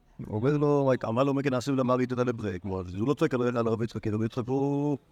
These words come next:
הוא הבן, הוא צועק על האבא, על רב יהודה, "למה אתה לא מחתן אותו?" ככה, רבנים. אמר לי, "מי ידען עמך אינסיב?" כן, כלומר, זה אמרנו שהיה פער בין יהדות בבל ליהדות ארץ ישראל.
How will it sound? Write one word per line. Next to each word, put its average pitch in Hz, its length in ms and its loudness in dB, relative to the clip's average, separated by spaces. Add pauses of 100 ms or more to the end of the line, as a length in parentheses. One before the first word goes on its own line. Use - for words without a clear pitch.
(240)
הוא - 260 -2
הבן, 185 260 6 (100)
הוא 101 120 -8
צועק 127 240 0
על 143 60 0
האבא, 190 260 4 (340)
על 107 80 -6
רב 120 120 -2
יהודה, 190 240 4 (380)
"למה 151 180 0
אתה 156 80 -2
לא 175 80 0
מחתן 190 260 4
אותו?" 170 280 2 (1120)
ככה, 143 640 2
רבנים. 147 380 4 (1200)
אמר 147 180 4
לי, 143 460 4
"מי 151 80 2
ידען 143 340 2
עמך 135 280 0
אינסיב?" 139 400 2 (640)
כן, 151 140 4
כלומר, 131 320 2 (920)
זה 160 160 4
אמרנו 156 220 2
שהיה 135 200 2
פער 139 360 2
בין 143 260 -2
יהדות 135 360 0
בבל 131 220 2
ליהדות 117 300 0
ארץ 110 120 -2
ישראל. 110 240 -8